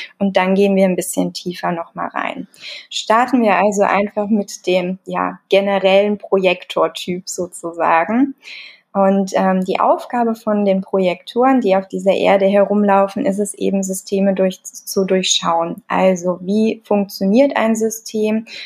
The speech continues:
und da eben die Einsichten zu teilen, weil das für Projektoren glockenklar ist, was hier gut funktioniert und was nicht gut funktioniert. Das ist aber für andere nicht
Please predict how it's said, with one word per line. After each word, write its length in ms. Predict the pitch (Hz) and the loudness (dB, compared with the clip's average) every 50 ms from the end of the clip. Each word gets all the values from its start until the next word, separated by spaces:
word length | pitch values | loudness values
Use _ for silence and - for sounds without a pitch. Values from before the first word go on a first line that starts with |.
| - - _ _ | -18 -20 _ _
und 560 | - 190 190 190 190 190 190 190 185 - - - | 0 2 4 4 4 4 2 0 0 -2 0 2
da 200 | - 185 190 - | 2 2 2 2
eben 280 | - 202 196 196 190 | 2 2 2 2 2
die 180 | 180 180 - - | 0 -2 -2 -2
Einsichten 640 | 175 180 185 196 208 214 247 247 240 - - 254 254 | -2 0 0 0 0 0 -2 -2 -2 -4 -4 -4 -4
zu 240 | 254 - 254 240 | -4 -4 -6 -6
teilen, 580 | 247 - 247 240 233 240 254 262 269 285 277 277 | -6 -4 -2 0 0 2 2 4 4 4 4 4
weil 220 | 208 202 196 196 | 4 4 4 4
das 240 | 190 196 196 196 - - | 4 2 0 -2 -4 -4
für 160 | - 202 190 | -2 -2 0
Projektoren 680 | 196 - 240 240 226 214 220 - - 208 208 208 208 | 0 2 4 4 4 2 0 0 0 2 2 2 2
glockenklar 880 | 196 214 190 196 196 - 208 - - - 226 226 233 226 - - 190 220 | 4 4 4 4 4 2 0 0 2 2 2 4 4 4 4 4 2 2
ist, 240 | 262 277 269 - - | 0 -2 -4 -2 0
was 220 | 202 214 208 - - | 0 0 0 -2 -4
hier 160 | 202 196 190 | -2 -2 -2
gut 240 | 196 226 240 240 - | -2 -2 -4 -4 -2
funktioniert 680 | - 262 254 254 254 - - 247 247 254 269 269 - | 0 0 0 0 0 0 2 4 4 4 4 4 2
und 140 | 202 196 196 | 0 2 2
was 240 | 185 185 - - | 0 0 0 0
nicht 320 | 196 202 233 277 269 - - | 2 2 2 2 0 -2 -4
gut 280 | - 180 185 185 190 | -2 -2 -2 -2 -4
funktioniert. 720 | - - 202 190 196 190 - - 190 190 202 220 240 247 247 | -4 -4 -2 -2 -2 -4 -4 -2 0 0 2 0 0 0 -2
Das 140 | 190 190 - | -4 -4 -4
ist 140 | - - | -2 0
aber 200 | - 240 240 240 | 0 0 0 -2
für 220 | 226 - - - - | -4 -4 -4 -2 0
andere 300 | 214 233 233 233 240 240 | 0 0 0 0 2 2
nicht 280 | 254 277 330 - - | 2 2 2 0 -6